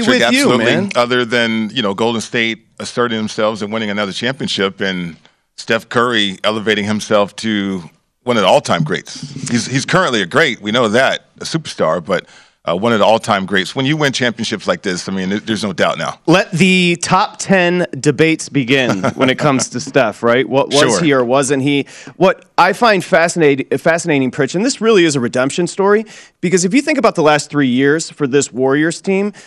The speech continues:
Speaker 2: think about it. They lost to Toronto,
Speaker 1: Mm-hmm.
Speaker 2: and then K D bailed. After two championships, two finals M V Ps for him. The questions were, did they need K D? Remember, they won seventy-three without K D. They won a championship, fell apart in the finals against LeBron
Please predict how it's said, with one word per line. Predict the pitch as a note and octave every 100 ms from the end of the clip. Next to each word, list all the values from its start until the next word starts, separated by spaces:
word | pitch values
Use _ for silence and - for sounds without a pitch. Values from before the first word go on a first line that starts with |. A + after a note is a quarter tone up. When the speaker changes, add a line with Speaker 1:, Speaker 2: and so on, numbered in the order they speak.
| _ _
Speaker 2:
think | A#3
about | A3 D3+ A2+
it. | -
They | C3
lost | C#3 E3 F#3+ A#3+
to |
Toronto, | - G#3 D3 C3 B2 E3+ G#3 -
Speaker 1:
Mm-hmm. | F#2+
Speaker 2:
and | D3+ D3+
then | C#3+
K | D3+ D#3+
D | D3 C#3+
bailed. | C3 F#2+ C2 - - _ -
After | A2+ G#2+
two | - G#2
championships, | D#3+ C3+ C3+ B2 C#3 -
two | - D3
finals | C#3+ C3+ B2+
M | C3
V | A#2
Ps | A#2 A#2+ G#2+
for | - G2+
him. | - A2 A#2 E2+ - - - _
The | B2+
questions | - E3+ E3 - D#3 A2
were, | C3+ C#3 C3+
did | C#3 C#3+
they | A#2+ D3
need | C#3 D3+ F3+ E3 C3
K | D#3+ C3
D? | A2 A2+ F#2
Remember, | F2+ B2+ E3 E3 A2
they | A2+
won | G#2+ C#3 E3+
seventy-three | - F#3+ E3+ E3 D3+ C#3 D#3+
without | D3 C#3+ C#3+ D3
K | D#3+ C#3
D. | C3+
They | A#2 A2+
won | A2 D#3
a |
championship, | E3+ D#3+ C#3 C#3+ B2+ - C#3+
fell | - C#3+ D#3+
apart | C3+ D#3 D3 C#3+
in | C3
the | B2
finals | D3 C#3 C3+ A2+
against | G2+ D3 D#3+ -
LeBron | C#3+ C#3 C3+ C3 B2+